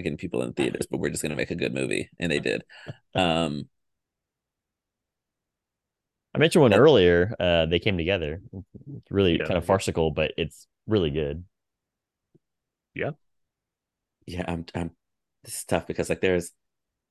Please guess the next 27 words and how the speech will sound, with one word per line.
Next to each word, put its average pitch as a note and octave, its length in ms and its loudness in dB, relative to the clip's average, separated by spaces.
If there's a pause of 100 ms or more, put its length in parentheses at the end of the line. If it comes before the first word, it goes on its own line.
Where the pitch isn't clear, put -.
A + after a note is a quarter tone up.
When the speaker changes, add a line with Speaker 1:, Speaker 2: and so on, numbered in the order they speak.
(300)
Speaker 1:
there's G2 200 0
another F2+ 220 0
movie E2+ 200 -2
that's D#2+ 180 -4
in D#2+ 80 -6
my D#2 100 -6
mind, D#2 200 -8
but D#2 140 -2
I E2 60 -6
don't E2+ 140 -2
know E2+ 120 0
if D#2+ 80 -6
that's D#2 200 -2
a, - 160 -2 (1300)
a E2 60 -2
so F2+ 180 -2
much D#2+ 220 -2
of E2 100 -6
a D#2+ 80 -2
rom-com D2 680 -2
as - 140 -6
it - 100 -4
is C#2 160 -2
just - 260 -8
a - 140 -4 (320)
Speaker 2:
A G2 60 -6
drama? G#2 580 2